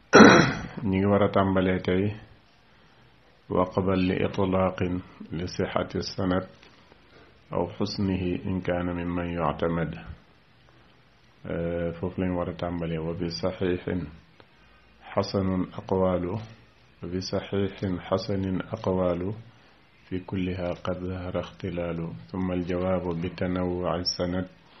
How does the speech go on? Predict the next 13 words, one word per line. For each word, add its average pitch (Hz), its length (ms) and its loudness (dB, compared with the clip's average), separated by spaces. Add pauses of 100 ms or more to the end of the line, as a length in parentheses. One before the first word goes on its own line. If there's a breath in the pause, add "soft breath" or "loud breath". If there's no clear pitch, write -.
(580 loud breath)
لحسن 92 680 -2
ولصحيح 95 800 -4
معتقد، 90 720 -2 (1300 loud breath)
وبالتردد 98 760 0
لوصف 98 500 -2
من 95 300 -2
نقل 90 400 -2
عن 90 280 -4
صحيح 90 520 -4 (100)
ذا 95 340 -4
الأخير 98 520 -4 (100)
قد 90 280 -6
نزل." 82 380 -4